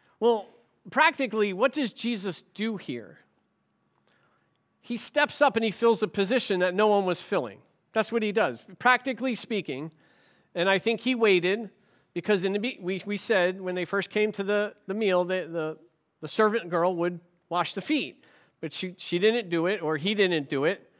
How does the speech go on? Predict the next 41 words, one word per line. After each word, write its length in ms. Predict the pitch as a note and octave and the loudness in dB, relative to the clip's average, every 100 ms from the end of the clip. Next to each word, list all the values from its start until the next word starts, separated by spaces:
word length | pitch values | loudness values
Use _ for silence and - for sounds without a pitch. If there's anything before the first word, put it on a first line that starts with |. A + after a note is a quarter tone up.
| _ | _
servant 400 | - D#3+ D3+ E3+ | -8 -6 -4 -4
girl 240 | D3 D3 E3 | -2 0 2
or 120 | E3 | 0
guy, 440 | D3+ C#3 C#3+ F3+ - _ _ _ _ - | 2 2 0 -2 -8 _ _ _ _ -4
would 120 | D#3 | 2
wash 260 | F#3 F3+ | 4 4
the 80 | - | 2
feet. 400 | - C#4 E3 - | -2 -4 -4 -4
No 140 | E3 F#3+ | 2 4
one 100 | F#3 | 4
was 120 | E3+ | 2
there 140 | F#3+ | 2
to 100 | F#3+ | 2
do 160 | E3+ F3 | 2 0
it. 120 | F3 | 0
Jesus 400 | - G3 G3 E3 | -2 -2 -2 -2
was 340 | F3+ D3 - - | -2 -4 -10 -6
allowing 400 | C#3+ E3 F#3+ F#3 | 2 6 6 4
his 160 | E3+ D#3 | 0 -2
disciples 540 | D3 - C4+ - G3 | -2 2 2 2 -2
to 80 | E3 | -2
possibly 580 | - D#3 D3 C#3 C3+ B2+ | 4 4 4 -4 -4 -4
do 140 | C#3+ | -4
it. 120 | C#3+ | -2
They 160 | C#3 G#3+ | 0 2
didn't. 280 | D#4 D3+ A#2 | 2 -2 -2
They're 120 | G3+ | 2
not 180 | D#4+ D#3+ | 2 2
gonna 180 | C3+ | -4
do 180 | B2 B2+ | -2 -2
it. 160 | D3 - - _ | -4 -6 -18 _
So 140 | - | -4
Jesus 440 | G3+ A#3 B3 C#4 - | -2 0 0 -2 0
just 180 | B3 | -2
steps 340 | - B3 A#3 - | 0 0 2 4
up 160 | A3+ | 2
and 140 | A3+ G#3 | 2 -2
fills 320 | - A3 A3 | 2 2 2
a 40 | |
position, 600 | A3+ A#3 G#3+ E4+ - A2+ - _ _ _ _ _ _ | 0 0 0 -2 -2 -8 -12 _ _ _ _ _ _
practically. 760 | - C4+ F4 - E3+ B2+ A2 - | 0 2 2 0 -8 -8 -16 -20